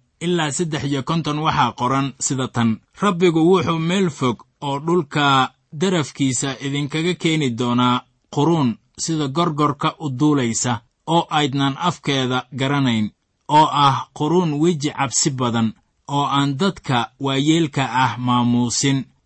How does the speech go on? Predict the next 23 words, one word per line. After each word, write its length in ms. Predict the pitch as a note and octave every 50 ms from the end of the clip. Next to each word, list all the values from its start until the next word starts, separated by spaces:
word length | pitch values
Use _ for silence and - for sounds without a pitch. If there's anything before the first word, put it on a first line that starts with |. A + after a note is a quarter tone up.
| _ _ -
aan 220 | - C#3 C#3 C#3+ C#3
dhallaankana 680 | C#3+ C#3 C#3+ D3+ E3+ F#3 F#3 F3 - - B2+ A#2+ A#2 - _
u 120 | - D#3
nixin, 460 | C#3+ C3+ B2 A2 E2+ F2 A#2+ A2 G#2+ - _ _ _ _ _ _ _ -
oo 140 | D3 C#3 C#3+
dadkaasu 520 | C3 G#3+ G#3+ G#3 - E3 C3+ C3 - D3 D3 D#3
wuxuu 280 | E3+ E3 - D#3 D3 C3
cuni 280 | - F3+ F#3 F3 D3+
doonaa 560 | C3 A#2+ A2+ B2 B2 B2 B2+ C3+ C#3 C#3 B2 - _ _ _ -
midhaha 540 | C3+ C#3 C#3+ D3+ E3+ F#3 E3+ C3+ C3 B2 A2+ G#2+ - _ _ - -
xoolihiinna 800 | - C3+ C3+ C#3 D#3 E3+ E3 C3 B2+ A#2+ A#2 A2+ A2+ A2+ A2 - _ _ _ _ _ _ -
iyo 360 | D3+ D3 D3 C#3+ C#3 C3+ - _
midhaha 580 | - C#3 C#3+ D3 D3+ E3+ F#3 E3+ C3+ C#3+ B2 A2+ - - C#3+
dhulkiinna, 640 | D#3 D#3 D3 - - C3 A#2+ A#2 A#2 A2+ A2 G#2+ - _ _ _
ilaa 460 | - F#3 G3 G3+ F#3 F3 D#3+ C#3+ - -
aad 180 | D#3 D3+ C#3+ C3
baaba'daan, 800 | B2+ C#3 B2+ A#2+ G#2+ B2+ A#2 G#2+ A#2+ B2 C#3+ C#3+ C3+ A2+ G2+ F#2+ _ _ _ _ -
oo 160 | - C#3 C#3 C#3
weliba 500 | C3+ C#3 D3 E3+ G#3 G#3+ E3+ C#3+ A#2+ G#2+ - _ _ _
idinkagama 720 | - D3 D3 D3 D3 D3 C3+ - D3+ D3 D#3+ E3+ F#3+ G#3 G3
tegi 300 | - - F#3 D#3+ D3 C3
doono 480 | A#2+ A2+ B2 A#2+ A#2 A#2 B2+ B2+ C3 - -
haruur 560 | - - B2+ C3 C3 D3 D3 C#3 A#2+ A2+